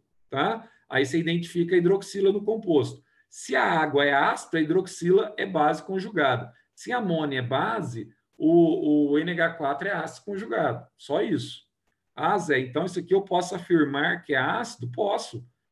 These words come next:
Se ele liberar um H mais aqui, ó, o que que vai acontecer? Esse H mais vai fundir-se ao H, vai formar água.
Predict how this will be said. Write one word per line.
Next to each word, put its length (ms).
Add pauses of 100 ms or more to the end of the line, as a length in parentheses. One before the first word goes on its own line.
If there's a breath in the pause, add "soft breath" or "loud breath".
(180)
Se 200
ele 260
liberar 440
um 120
H 240
mais 360
aqui, 320
ó, 280
o 60 (200)
que 80
que 60
vai 160
acontecer? 500
Esse 180
H 200
mais 300
vai 160
fundir-se 540
ao 140
H, 500 (400 soft breath)
vai 140
formar 400
água. 460